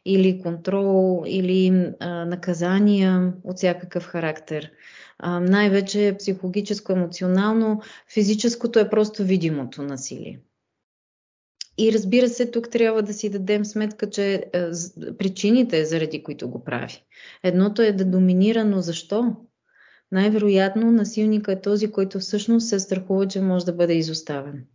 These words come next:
И под тази агресия се крие страха на едно много малко дете, а, което е претърпяло сериозна травма И съответно най-вероятно се страхува, че ако не си осигури присъствието на другия със сила,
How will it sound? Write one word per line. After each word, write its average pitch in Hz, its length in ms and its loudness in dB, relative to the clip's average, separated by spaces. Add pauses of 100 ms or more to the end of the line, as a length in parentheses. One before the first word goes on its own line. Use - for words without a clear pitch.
(800)
И 202 180 -2
под 208 340 2
тази 190 320 4
агресия 190 560 0
се 185 200 -4
крие 190 460 4 (220)
страха 196 400 0
на 208 120 4
едно 196 200 0
много 202 340 2
малко 196 360 0
дете, 180 540 0 (520)
а, 180 300 -2
което 196 340 2
е 190 120 4
претърпяло 185 640 2
сериозна 185 600 0
травма 170 540 -2 (420)
И 196 140 0
съответно 196 880 0
най-вероятно 190 800 2
се 185 140 -2
страхува, 190 640 0 (260)
че 190 360 4
ако 214 460 0
не 202 220 0
си 247 260 0
осигури 220 560 2
присъствието 202 580 -6
на 185 140 0
другия 185 340 0
със 175 220 -14
сила, 208 480 0